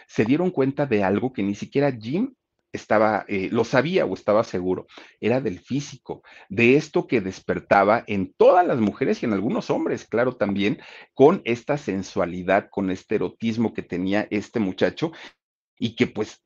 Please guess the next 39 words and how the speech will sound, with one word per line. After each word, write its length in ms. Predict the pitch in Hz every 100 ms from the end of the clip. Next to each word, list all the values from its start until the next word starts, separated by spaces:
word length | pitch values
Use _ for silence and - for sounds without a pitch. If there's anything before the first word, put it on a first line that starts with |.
| _
ellos 380 | 196 165 123 151
se 120 | 98
dieron 200 | 107 127
cuenta, 300 | 107 101 117
los 240 | 98 -
fans 300 | - 143 220
se 120 | -
dieron 240 | 107 113 127
cuenta, 380 | 107 98 - - - - _
pero, 400 | 151 139 151 -
pues, 360 | - 90 82 - -
pues, 160 | 87
Jim 300 | 85 107 101 -
no, 300 | 87 92 90
no, 200 | 90 80
no 140 | 92
lo 120 | 90
sabía. 400 | 90 117 180 156 - - -
Entonces, 640 | - 131 170 170 151 170 -
gracias 680 | 117 110 147 208 - 220 -
a 120 | 95
eso, 380 | 95 95 175 254 - - -
a 120 | -
que 140 | - 110
muchas 480 | 127 202 208 214
mujeres 480 | 180 127 113 107 127
en 120 | 104
aquel 200 | 82 -
momento 540 | 113 131 104 92 - 113 - -
le 120 | 104
aventaban 800 | 104 101 104 104 139 156 185 202
desde 540 | 110 104 101 95 90 90
flores, 760 | - 127 147 143 117 113 127 120
le 60 |
aventaban 580 | 87 82 - 98 107 104
cartas, 680 | 104 127 113 - 98 101 -
osos 300 | 85 95 92
de 100 | 95
peluche, 600 | - 131 147 127 131